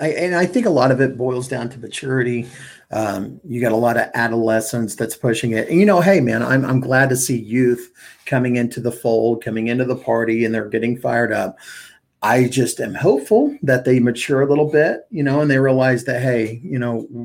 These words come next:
we all have a common enemy. Um,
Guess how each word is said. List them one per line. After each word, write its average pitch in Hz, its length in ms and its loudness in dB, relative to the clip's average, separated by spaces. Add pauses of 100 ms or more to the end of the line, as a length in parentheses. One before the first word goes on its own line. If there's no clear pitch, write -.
(120)
we 131 320 -2
all 127 260 0
have 120 200 -4
a 113 60 -10
common 113 320 -6
enemy. 104 440 -10 (440)
Um, 107 440 2